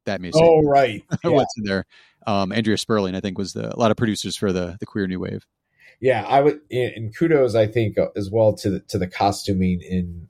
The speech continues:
Speaker 2: uh, I'm a Cheerleader, 'cause there, there's, especially towards the end, there's, uh, you know, I don't wanna,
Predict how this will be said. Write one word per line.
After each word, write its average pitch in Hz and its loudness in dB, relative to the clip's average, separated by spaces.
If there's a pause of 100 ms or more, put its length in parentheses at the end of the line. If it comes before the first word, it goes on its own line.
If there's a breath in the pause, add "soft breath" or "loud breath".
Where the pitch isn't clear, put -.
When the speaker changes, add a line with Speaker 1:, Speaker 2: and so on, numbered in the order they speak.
Speaker 2:
uh, 87 -4
I'm 92 -4
a 87 -2
Cheerleader, 87 -2
'cause 90 -4
there, 92 0
there's, 98 0 (280)
especially 101 -2 (580 loud breath)
towards 98 0
the 104 -2
end, 95 0
there's, 90 2
uh, 85 -2 (220)
you 87 -2
know, 80 -4
I 87 -4
don't 90 0
wanna, 87 -4